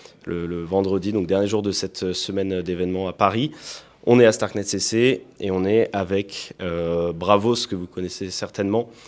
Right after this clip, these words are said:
qui est l'un des deux portefeuilles, euh, qui permet d'interagir avec, euh, la blockchain, euh, la blockchain Starknet.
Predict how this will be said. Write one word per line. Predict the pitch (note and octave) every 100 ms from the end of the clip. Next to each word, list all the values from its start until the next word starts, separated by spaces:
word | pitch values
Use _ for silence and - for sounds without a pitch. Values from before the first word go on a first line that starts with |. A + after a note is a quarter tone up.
| - -
qui | F2+
est |
l'un | G2 A2+
des | G#2 F#2+
deux | G#2
portefeuilles, | G#2 - G2 - G2+ G2 F2+
euh, | F2 E2+
qui | E2
permet | - F#2
d'interagir | F2+ F2 E2+ E2 F2
avec, | E2 D#2 -
euh, | D#2 -
la | E2+
blockchain, | E2 E2+ - F2
euh, | E2 E2 - - - -
la | F2
blockchain | F#2 - G#2 F#2+ F2+
Starknet. | - F#2+ A2 A#2+